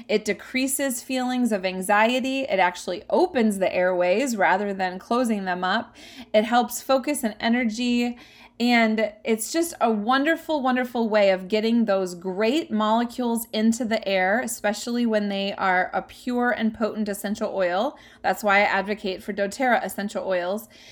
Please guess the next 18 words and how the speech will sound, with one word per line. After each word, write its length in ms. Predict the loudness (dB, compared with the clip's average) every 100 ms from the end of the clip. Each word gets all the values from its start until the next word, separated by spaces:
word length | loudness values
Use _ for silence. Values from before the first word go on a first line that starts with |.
| -8
And 140 | 0 4
here's 200 | 4 2
a 80 | 0
little 240 | 2 0
tip. 340 | 0 -2 -2 -12 _ _ -20 -14
Use 380 | -4 0 0 0
a 80 | -2
pitcher 480 | 0 -2 2 -2 -2
first 400 | 0 0 0 -4
thing 160 | -4
in 140 | 0 0
the 60 |
morning 420 | 2 0 0 -4
to 160 | -4 -4
get 320 | 0 -2 0
your 100 | -4
diffusers 760 | -2 -4 -2 -2 0 -2 -4 -2
going. 480 | -2 -2 -8 -14